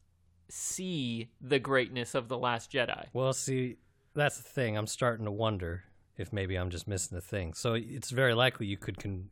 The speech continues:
Speaker 2: convince me.
Speaker 1: Ooh, I
Speaker 2: Uh,
Speaker 1: like that idea.
Speaker 2: yeah. Actually, when I was editing out The Life Aquatic, I was like, "Yeah, Michael's gotten mad at me during this episode." And then I started editing. I'm like, "I yell more often than he does." <laughs> Oh, no.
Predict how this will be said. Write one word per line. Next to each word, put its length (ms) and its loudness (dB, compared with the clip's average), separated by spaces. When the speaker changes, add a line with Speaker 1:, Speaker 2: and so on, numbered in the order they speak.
Speaker 2:
convince 380 -2
me. 180 -6
Speaker 1:
Ooh, 460 -10
I 220 0
Speaker 2:
Uh, 60 0
Speaker 1:
like 280 2
that 240 6
idea. 380 0
Speaker 2:
yeah. 240 4
Actually, 280 -4
when 100 -4
I 40 -2
was 220 -6
editing 380 -2
out 240 -4
The 140 -4
Life 240 -4
Aquatic, 500 -2
I 40 -4
was 140 -6
like, 220 -6
"Yeah, 280 2
Michael's 440 0
gotten 300 0
mad 180 4
at 80 0
me 80 -2
during 220 0
this 120 -4
episode." 440 -2
And 120 0
then 80 2
I 40 0
started 240 2
editing. 200 2
I'm 80 0
like, 220 -2
"I 140 4
yell 380 4
more 300 0
often 380 0
than 100 -4
he 140 -2
does." 560 8
<laughs> 60 12
Oh, 180 8
no. 320 10